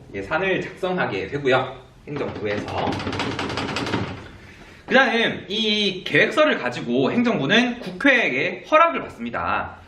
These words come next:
국회야, 우리가 일 년 동안 이런 정도의 돈을 쓸 것 같은데 이것 좀 심사해줘 라고 허락을 받는 거죠. 그때 국회가 하는 역할을 바로 예산 심의라고 부릅니다. 계획서를 쭉 살펴보고 나서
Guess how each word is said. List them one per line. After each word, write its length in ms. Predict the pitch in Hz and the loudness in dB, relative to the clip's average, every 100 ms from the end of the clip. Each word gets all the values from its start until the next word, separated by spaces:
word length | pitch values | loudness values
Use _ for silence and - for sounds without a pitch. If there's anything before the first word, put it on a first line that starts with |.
| - | -14
국회야, 800 | 98 151 151 254 220 214 127 - | -10 -8 2 4 6 6 2 -2
우리가 160 | - 196 | -2 2
일 100 | 226 | 4
년 160 | 294 285 | 6 6
동안 440 | 208 151 175 - | 6 6 4 2
이런 200 | 226 302 | 2 4
정도의 260 | 262 202 185 | 4 2 2
돈을 200 | 117 135 | 2 0
쓸 180 | 220 | 0
것 100 | 220 | 2
같은데 540 | 139 - 196 156 156 - | 2 0 4 6 6 4
이것 220 | 233 269 | 0 2
좀 280 | 247 170 - - - | 4 2 0 -10 -10
심사해줘 720 | - 269 311 285 214 233 226 - - - - | 0 4 6 6 6 2 2 -10 -20 -20 -10
라고 200 | 101 190 | -6 2
허락을 280 | 294 294 - | 4 4 2
받는 240 | 98 139 | -2 -2
거죠. 220 | 110 92 - - - - - - - - | -2 -4 -12 -20 -20 -20 -20 -20 -20 -8
그때 420 | - 208 - 320 311 | -6 -2 4 6 4
국회가 420 | - 247 240 202 | 2 2 6 6
하는 160 | 202 | 4
역할을 680 | 147 139 - - 156 156 - | 0 -2 2 2 4 2 2
바로 560 | 101 117 151 175 180 - | 0 2 4 4 0 -4
예산 600 | 98 139 190 220 285 - - - - - - - - _ - | -4 2 4 4 2 -8 -16 -20 -20 -20 -20 -20 -20 _ -20
심의라고 680 | - - 190 180 - 120 - 104 - - 101 - - - - - - - - - - - 95 110 165 185 | -12 -4 0 2 2 0 -6 -14 -12 -12 -10 -10 -8 -8 -10 -12 -20 -20 -10 -10 -6 -6 -4 2 6 6
부릅니다. 400 | - 107 107 - - - - - - - | 6 0 -4 -6 -14 -20 -20 -18 -18 -2
계획서를 460 | 117 127 214 147 | 2 4 4 2
쭉 100 | - | 0
살펴보고 420 | - 226 208 196 160 | 0 2 4 2 4
나서 560 | 110 156 151 165 - | 4 6 6 6 2